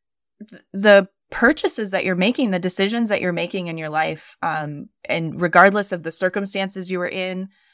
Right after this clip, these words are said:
and regardless of what you use that money for, you made the decision that was right for you at the time, that worked for you at the time, that, um, used kind of the inputs and the information that you had for decision making at the time. And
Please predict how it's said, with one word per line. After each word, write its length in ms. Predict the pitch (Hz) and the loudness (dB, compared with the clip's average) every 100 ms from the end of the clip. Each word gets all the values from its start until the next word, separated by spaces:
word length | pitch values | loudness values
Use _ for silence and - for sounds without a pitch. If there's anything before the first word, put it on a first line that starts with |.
| _ - | _ -6
and 180 | 165 160 | -4 -2
regardless 400 | 156 170 175 - | 2 4 4 0
of 140 | 156 | -4
what 280 | 147 160 - | 0 0 0
you 180 | 170 160 | -2 -2
use 360 | 151 170 170 | -2 -4 -2
that 220 | 160 - | 0 0
money 260 | - 277 294 | 0 -2 -2
for, 320 | - 160 156 | -2 -4 -4
you 220 | 156 180 | 0 4
made 180 | 190 240 | 6 6
the 80 | 269 | 4
decision 440 | 233 202 190 190 | 0 0 -2 -2
that 120 | 175 170 | -6 -6
was 180 | 160 | -6
right 200 | 156 156 | -4 -4
for 100 | - | -6
you 180 | 160 151 | -10 -8
at 100 | 147 | -10
the 80 | - | -10
time, 380 | 160 165 170 240 | -6 -4 -2 -2
that 140 | 196 | -4
worked 240 | - 160 - | -4 -4 -4
for 120 | 170 | -6
you 140 | 151 147 | -6 -6
at 80 | |
the 80 | 156 | -8
time, 420 | - 156 151 156 151 _ _ - | -6 -6 -6 -8 -14 _ _ 0
that, 380 | 170 151 147 - _ _ _ _ _ _ | 4 4 2 -6 _ _ _ _ _ _
um, 520 | - 165 - - 95 - _ - - | -4 -2 -4 -6 -12 -18 _ -16 -6
used 560 | 165 180 180 175 - | 2 4 4 0 -6
kind 180 | - 180 | -4 -2
of 80 | 160 | -2
the 100 | 170 | -2
inputs 420 | 165 165 190 180 | -2 -2 -2 -2
and 120 | 170 | -4
the 100 | 156 | -6
information 680 | 160 156 151 147 147 233 233 | -6 -6 -6 -4 -6 -4 -2
that 140 | 190 - | -2 -4
you 140 | 151 | -6
had 460 | 147 127 143 233 294 | -2 -2 0 -2 -6
for 160 | - 247 | -4 -4
decision 400 | 247 247 233 240 | -4 -6 -6 -4
making 440 | 240 240 240 240 | -4 -4 -6 -6
at 120 | 240 | -8
the 80 | 240 | -8
time. 420 | 226 233 233 247 - _ _ _ _ | -8 -8 -8 -10 -14 _ _ _ _
And 600 | 185 185 170 165 165 160 | 0 0 0 -2 -6 -12